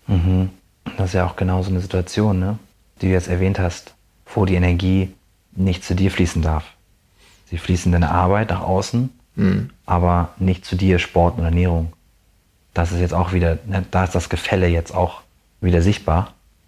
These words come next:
Speaker 1: dass Energie darf raus, aber sie darf nicht rein.
Speaker 2: Mhm.
Speaker 1: Stell dir einmal mal ganz kurz vor, wie dein Leben sein könnte, wenn du wirklich dich vom Leben mal richtig nährst.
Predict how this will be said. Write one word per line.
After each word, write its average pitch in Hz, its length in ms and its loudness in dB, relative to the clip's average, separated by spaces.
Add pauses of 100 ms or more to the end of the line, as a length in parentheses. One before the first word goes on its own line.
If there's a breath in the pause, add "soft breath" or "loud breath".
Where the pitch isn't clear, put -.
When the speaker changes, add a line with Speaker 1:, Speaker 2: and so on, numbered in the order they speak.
(240)
Speaker 1:
dass 90 460 -2 (840)
Energie 90 300 2
darf 85 260 0
raus, 90 200 0
aber 85 140 -2
sie 85 60 -2
darf 82 200 -2
nicht 85 140 -4
rein. 82 240 -2 (880)
Speaker 2:
Mhm. 139 320 -4 (380)
Speaker 1:
Stell 95 200 0
dir 98 100 2
einmal 92 180 2
mal 87 60 4
ganz 85 180 0
kurz - 160 -8
vor, 87 420 0 (640)
wie 87 80 -10
dein 82 160 0
Leben 85 260 2
sein 82 220 -2
könnte, 82 460 -2 (800)
wenn 85 180 0
du 80 140 2
wirklich 85 380 0
dich 87 160 -4
vom 82 240 0
Leben 85 320 0
mal 80 140 0
richtig - 400 -10 (180)
nährst. 80 640 -2